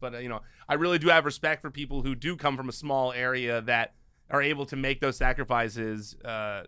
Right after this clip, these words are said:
to get there. It's, it's, it's definitely impressive. So, okay, I was wondering, before I get too much into the wrestling, we're still talking about you, the person. Um, you were, you actually were into stocks,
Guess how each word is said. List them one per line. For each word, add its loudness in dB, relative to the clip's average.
to -10
get -6
there. -6
It's, -14
it's, -14
it's -12
definitely -6
impressive. -6
So, 2
okay, 2
I 2
was 4
wondering, 0
before 0
I 0
get -4
too -6
much -2
into -6
the 0
wrestling, 0
we're -2
still -2
talking 2
about 0
you, -2
the 0
person. -2
Um, -2
you 0
were, 0
you -2
actually 2
were 8
into 0
stocks, 0